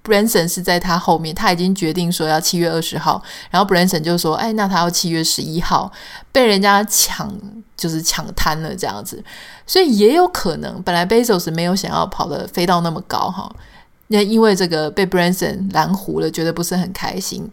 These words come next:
Bezos 他们呢，是飞到了海平面以上的一百零六公里。这个一百零六公里呢，它是一个非常具有指标的高度哈。为什么这样说呢？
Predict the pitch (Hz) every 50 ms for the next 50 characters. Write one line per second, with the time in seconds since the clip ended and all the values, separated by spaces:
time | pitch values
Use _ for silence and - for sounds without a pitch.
0 | - - - 294 339 339 320 277 226 202 190 180 175 160 - - 185 196 196 185
1 | 175 160 156 151 175 - 175 175 - - - 185 185 185 196 175 165 156 - -
2 | - - - - - - 185 - - 160 170 185 196 180 165 - 175 - - 175
3 | 165 160 170 - - - _ - 269 262 - - - - - - - - - 180
4 | 175 160 156 156 160 175 202 202 175 151 151 147 - - 151 151 160 - - -
5 | - - - - - - - - - - - - - - - - _ - - 381
6 | 381 359 370 381 370 277 214 185 175 175 190 214 254 247 214 - 208 208 214 214
7 | 202 170 - 131 131 123 127 185 - - 226 233 226 - - - 233 170 - 180
8 | 175 175 165 165 - 214 220 220 196 180 190 - 214 190 160 151 160 - - -
9 | - - - 202 - 170 165 165 156 147 - - 151 147 147 143 - 170 147 175
10 | 190 - - 240 339 349 - 220 165 156 165 202 208 202 196 196 - - 185 175
11 | 180 175 170 170 180